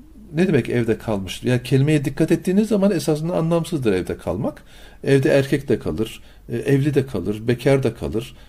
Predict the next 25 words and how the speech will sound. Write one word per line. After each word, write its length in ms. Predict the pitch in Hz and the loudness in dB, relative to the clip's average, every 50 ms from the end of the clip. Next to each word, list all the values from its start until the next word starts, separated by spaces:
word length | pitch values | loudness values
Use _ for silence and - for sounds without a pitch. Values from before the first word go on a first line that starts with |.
| - - - - | -20 -20 -14 -6
Yani 160 | 127 123 127 | -2 -2 -2
evde 320 | 131 - 135 139 143 143 139 | 0 2 2 4 4 2 2
kalmanın 520 | - 147 135 135 139 135 135 139 135 135 | 2 2 2 4 4 4 4 4 4 4
böyle 240 | 135 131 131 131 127 | 4 6 6 4 4
bir, 160 | 135 127 117 | 4 2 2
e, 760 | - - - 120 120 113 110 104 101 98 95 92 90 90 90 92 95 - - - - - - - - - - | 0 -4 -6 -4 -2 0 0 0 -2 -2 -2 -4 -4 -6 -6 -8 -10 -14 -16 -20 -20 -20 -20 -20 -20 -6 -2
anlamı 340 | 127 131 131 135 143 160 | 0 2 4 4 2 4
yoktur. 320 | 175 175 160 - - - - - | 2 2 2 0 -2 -4 -4 -4
Fakat 300 | - - 285 277 - - - - - - - - | -2 0 0 -2 -2 -6 -18 -20 -20 -20 -20 -16
kullanımda 540 | - - 170 147 160 175 180 175 151 131 - | -2 0 0 2 4 4 2 2 2 0 0
evde 340 | - 156 165 160 165 156 - | 2 2 0 2 2 0 -2
kalma 320 | - 165 156 147 127 107 | 0 -2 0 0 0 -4
kelimesi 520 | - - 170 143 107 123 135 - 269 277 - - - - - - | 0 0 0 0 0 -2 0 0 0 0 0 -8 -16 -14 -4 0
bir 80 | 156 156 | 0 2
şey 320 | - - 202 180 143 113 | 2 2 2 2 2 2
ifade 440 | 113 - - 107 95 90 - - - | 0 -2 -4 -4 -4 -4 -4 -6 -8
eder 360 | - - - - - - - - - - - | -8 -10 -14 -16 -16 -18 -18 -20 -20 -8 -4
Türkçe'de. 520 | 135 131 135 - - 185 - - 247 269 - - - - - - | -4 -4 -4 -4 -6 -4 -2 -2 -4 -4 -4 -12 -20 -18 -6 -2
Onun 220 | 202 196 190 147 | 2 2 2 2
gibi 200 | 117 107 110 135 | 2 2 2 2
burada 220 | 185 - - 117 | 0 2 2 2
gavaid 520 | 110 120 151 151 147 151 143 147 151 156 151 | 2 4 2 2 4 4 2 2 2 0 -2
kelimesi 560 | - - 139 120 113 104 90 85 - 120 127 | -4 -2 -2 -2 0 -2 -4 -6 -6 -2 0
de, 160 | 170 240 302 - - - - - - - - 147 | 2 2 0 -2 -8 -20 -20 -20 -20 -16 -8 -2
e, 60 | 135 | 0